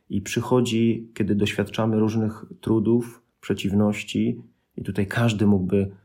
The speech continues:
na pewno, y, odnieść się do swoich doświadczeń trudnych, życiowych, do swoich krzyży, y, że Pan Bóg, jeśli nie od razu, to z, z czasem przychodzi dla nas z pociechą. I, i w życiu mamy Małgorzaty,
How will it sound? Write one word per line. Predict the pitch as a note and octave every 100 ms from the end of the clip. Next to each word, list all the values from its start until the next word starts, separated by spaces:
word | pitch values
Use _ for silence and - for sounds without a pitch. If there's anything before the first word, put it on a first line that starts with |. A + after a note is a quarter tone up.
| _ -
na | F#2+
pewno, | - G2+ F#2+ F2 E2+ - _ -
y, | F2 F2 E2+ E2+ -
odnieść | - F#2+ F2 F#2+ -
się | F2+
do | F#2
swoich | - F#2+ F2+ F2+ - _ _ _
doświadczeń | F#2 F#2 G2+ F#2 - F#2
trudnych, | F2 A2+ F#2+ F#2 -
życiowych, | F#2+ - G2 F#2
do | F#2
swoich | - F#2 -
krzyży, | - - - F#2+ F2+ G#2 A2+ - - - - _ -
y, | F#2 F#2 F2+ - - -
że | G2+
Pan | G2 A#2+ A#2+
Bóg, | G#2+ - - _ _ _ _ -
jeśli | F#2+ A2+
nie | A2
od | G2+
razu, | A2 A#2
to | - G#2
z, | - - - -
z | -
czasem | - A2+ A2+ A#2+ A#2
przychodzi | - A2 - C3+ A#2+ G#2+ G2 - _ _
dla | F2+ G#2
nas | G#2 G2+ -
z | -
pociechą. | - F#2+ G2+ F#2+ - - - - _ _ _ _ _ _
I, | G#2+ F#2 F2+ - -
i | F2+
w |
życiu | A2 A2 G#2
mamy | G2+ G#2
Małgorzaty, | G#2 G2+ G2 G2 A2 A2 G#2+